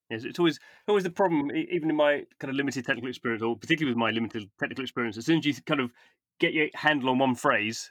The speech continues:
and then someone actually tells you what it means, you go, "Well, I didn't really understand that at all." So, but I guess there's always, <laughs> with blockchain, there's always, I always kind of think that there's, there's probably, yeah, there's no, there's always some, always someone who knows more than you, even, even if you're the person, if, even if you're Vitalik, there'll be someone who knows some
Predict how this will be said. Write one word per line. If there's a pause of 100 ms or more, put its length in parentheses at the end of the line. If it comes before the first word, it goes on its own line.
(120)
and
then
someone
actually
tells
you
what
it
means,
you
go,
"Well,
I
didn't
really
understand
that
at
all."
So, (200)
but
I
guess
there's
always, (240)
<laughs>
with
blockchain,
there's
always,
I
always
kind
of
think
that
there's,
there's
probably,
yeah,
there's
no,
there's
always
some, (120)
always
someone
who
knows
more
than
you,
even,
even
if
you're
the
person,
if,
even
if
you're
Vitalik,
there'll
be
someone
who
knows
some